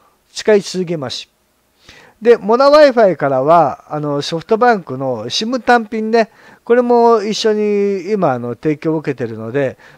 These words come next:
まあ、それは全然問題ない話よね、シムはね。これから、あの、シムの時代がやってくるかもしれないね。もしかしたら。で、あのー、まあ、端末なんだけども、どこのレンタル会社も、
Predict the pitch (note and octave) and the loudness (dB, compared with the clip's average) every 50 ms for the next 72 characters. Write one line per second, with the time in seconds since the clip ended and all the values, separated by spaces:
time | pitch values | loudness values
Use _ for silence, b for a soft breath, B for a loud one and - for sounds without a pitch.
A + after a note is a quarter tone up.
0 | B - G#3+ G#3 - C4+ E4 D#4 C#4 B3 B3+ B3+ B3 A3+ B3 A#3+ A3+ A3+ A3+ A3+ | B -4 -2 -2 0 4 4 4 4 4 0 -2 0 2 2 2 2 2 0 0
1 | A3 A3 A3+ A3+ A3+ G#3+ D#3+ B2+ A#2+ A#2 A#2 A#2+ A#2 - F#2 F2 G2 A#2 A#2+ A2+ | 2 2 2 2 2 2 0 -2 -4 -8 -10 -10 -10 -10 -12 -12 -10 -10 -10 -10
2 | - - A2 G#2+ A2+ G#2+ A#2 A#2+ C3 C3 B2 B B B B B B B B - | -10 -10 -12 -14 -14 -12 -10 -8 -8 -8 -8 B B B B B B B B 2
3 | A3+ C4+ C#4+ - C#4 C4+ B3+ B3 A#3+ A3+ A3+ A3+ G#3+ F#3+ - - E3+ F#3 B3 C4 | 2 2 4 4 6 6 8 6 6 4 4 4 4 2 2 -2 0 0 0 2
4 | C#4 C4+ B3 A3 A3 A#3+ B3 A#3+ A#3 A#3 G#3+ F3+ E3 D3+ _ - G3+ A#3 B3+ B3 | 2 0 0 2 4 6 6 8 8 8 8 6 4 4 _ -6 -4 -2 -2 0
5 | G#3 F3+ D3+ C3 A#2+ A#2 - - B2 A#2 A#2 G2+ G2+ G#2+ B2 D3 D#3 D3+ B2 - | 0 0 -2 -2 -2 -8 -8 -10 -10 -10 -10 -10 -8 -6 -2 -2 -2 -2 -4 -8
6 | _ b b b b b b - D3+ D#3 C#3 - C#3+ B2+ - - F#2 E2+ E2 E2 | _ b b b b b b -6 -4 -4 -2 -2 -6 -6 -6 -8 -10 -12 -12 -14
7 | - _ _ _ _ B B B B B B B B B B - G3+ A3+ G#3 - | -16 _ _ _ _ B B B B B B B B B B -4 0 0 0 2
8 | - G3 C#3 E2 - b b b b b b b - F3 F3 F3+ E3+ E3+ E3+ E3+ | 0 -2 -4 -4 -8 b b b b b b b -4 -2 -2 0 0 0 2 2
9 | E3 E3 E3 D#3+ D#3+ D#3 D#3 D#3+ D#3+ D#3+ F3+ G3+ - - - A3+ A#3+ C#4 C#4 - | 2 4 4 4 4 4 4 4 2 2 2 -2 0 4 4 4 6 4 2 2
10 | - C4+ C#4+ C#4+ C4+ B3+ F3+ C#3+ C3 A#2+ A#2 B2+ C#3 C3+ B2 F#2+ - b b b | 2 2 2 2 2 2 -2 -2 -2 -4 -4 -2 0 0 -2 -2 -4 b b b
11 | b b E3 E3 A3+ A#3+ C4 B3+ A3 D#3+ C#3 C#3 C#3+ C#3 - D#3 D3+ D#3 D#3 D#3 | b b 0 0 4 4 4 2 2 0 0 -2 -4 0 0 0 2 2 2 2
12 | D3+ D3 C#3+ E3 D#3 D3 C#3+ - B2+ B2 C3 C3+ B2 G#2 F#2 | 2 2 4 4 4 4 2 -2 -6 -4 -2 -2 -2 -4 -6